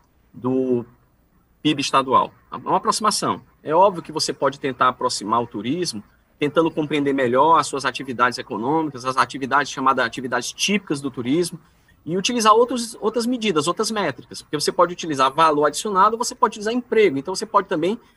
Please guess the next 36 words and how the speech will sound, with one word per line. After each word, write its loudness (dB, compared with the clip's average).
medir 2
a 2
importância 0
de -4
um 0
setor, 2
não 2
só -4
pela -2
produção, -2
mas 0
também -2
pela -4
geração -2
de -4
emprego, 0
e -2
a 2
discussão -2
aqui -4
pode 0
se -8
prolongar -2
bastante, 0
porque -6
a -2
gente -6
pode 2
utilizar -2
várias 0
medidas -4
pra -2
medir 0
o 0
mesmo -2
fenômeno 0